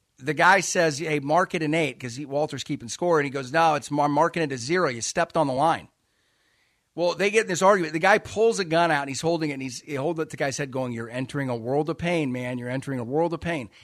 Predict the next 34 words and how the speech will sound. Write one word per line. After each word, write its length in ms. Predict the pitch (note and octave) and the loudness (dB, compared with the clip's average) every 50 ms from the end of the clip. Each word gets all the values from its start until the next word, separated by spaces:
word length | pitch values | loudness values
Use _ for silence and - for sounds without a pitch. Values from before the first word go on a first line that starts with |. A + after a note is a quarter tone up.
| - _ - | -16 _ 2
I 200 | D3+ F3 G3 G#3+ | 4 4 4 6
don't 320 | A#3 C4+ C#4 B3+ A3+ G#3 | 6 6 6 4 4 0
mean 260 | G#3+ A3+ A3+ A3+ G3+ | -2 0 0 0 0
to 60 | F3 D#3+ | 0 0
make 320 | D#3 D#3+ E3+ F3 D#3+ - | 0 2 2 0 0 -2
light 320 | A#2+ A#2+ B2+ D3+ F#3 G3 | -4 2 4 4 4 4
of 120 | F#3+ F3+ E3 | 2 -4 -4
it, 120 | F#3+ E3+ | -6 -4
guys, 320 | E3 F3 F3 F3 F3 E3 D3 | -2 0 0 0 0 0 -2
but 180 | E3+ F#3+ - | -4 -4 0
that 320 | - F#3 F#3+ G#3 G#3 - - | 4 4 4 4 4 0 -8
is 240 | G#3 G#3 G#3 F#3+ F3 | -8 -6 -6 -4 -2
what 220 | F#3+ G3 G3 F#3+ | 2 2 2 2
it 100 | G3 F#3 | 2 0
is, 240 | F#3+ F3+ D3 G#2+ - | -2 -4 -4 -6 -8
guys. 360 | - C3 C3+ C#3 C#3+ - - _ _ _ _ _ _ _ _ _ _ _ _ _ _ _ _ _ _ _ _ _ _ _ _ _ _ _ - | -6 -4 -4 -4 -4 -6 -12 _ _ _ _ _ _ _ _ _ _ _ _ _ _ _ _ _ _ _ _ _ _ _ _ _ _ _ -8
Rising 560 | B2 B2+ D#3 F3 A3+ B3 A3+ F#3+ A3+ A#3 A#3 | 0 4 6 6 6 6 4 2 0 0 0
interest 560 | G3 G3 G#3 G3 - - G3+ F#3 - - - | -2 -4 -4 -4 -4 -4 -6 -4 -6 -6 -2
rates 500 | D#3 D3+ C#3+ C#3 C#3+ C#3 - - - - _ _ - | 0 0 0 0 -2 -4 -8 -10 -10 -12 _ _ -2
are 120 | C3+ C#3 | -2 -2
gonna 200 | C3 B2+ D3+ D3 | -2 -2 -4 -6
compress 640 | C3+ - - D3+ B2+ - - - D3+ E3 F#3+ G3 - | -6 -8 -8 -10 -10 -8 -6 -2 0 0 0 0 -2
the 140 | - G#3+ G#3 | -4 -4 -2
valuations 880 | F#3 G3 G3+ F#3 G3+ G#3 G3 G#3 F3+ D#3+ D#3+ D#3 D3 - D#3+ D#3 C#3+ C#3+ | 0 0 0 0 -2 -4 -4 -2 0 0 0 0 -2 -6 -6 -6 -4 -4
on 160 | D3 D3 C3+ | -4 -2 -2
the 80 | C#3 | -2
most 340 | C3 B2 C3+ D3+ D3+ - - | -2 -2 -2 -2 -2 -4 -6
expensive 540 | E3+ - - - - D#3+ D#3 D3 - E3 D3 | -8 -8 -8 -4 -4 -2 -2 -2 -4 -8 -8
stocks. 640 | - - - C3 A2+ A2 G#2+ - - - - - - _ _ _ _ _ _ _ _ _ | -8 -6 -4 -4 -4 -4 -4 -6 -8 -10 -10 -10 -12 _ _ _ _ _ _ _ _ _
You 280 | - A#2 D#3 F#3+ G3 | -8 -4 -2 -2 0
have 260 | F3 F#3 F3+ E3 D3 | 2 2 0 0 0
never, 460 | D3+ D#3 E3+ F#3 F#3+ G3 F#3+ F#3+ F3 C#3 | 0 2 2 2 2 2 0 -2 -4 -4
your 240 | C#3 D3 E3 F#3 G3+ | -2 0 0 0 0
portfolio 920 | G3 - F#3+ G3+ G3+ F#3+ - - F#3 F#3+ F3+ E3 D#3+ D3+ C#3+ C#3 C#3 C#3 C#3 | -2 -4 -4 -4 -4 -4 -4 -4 -4 -2 -2 -2 -2 0 0 0 0 -2 -4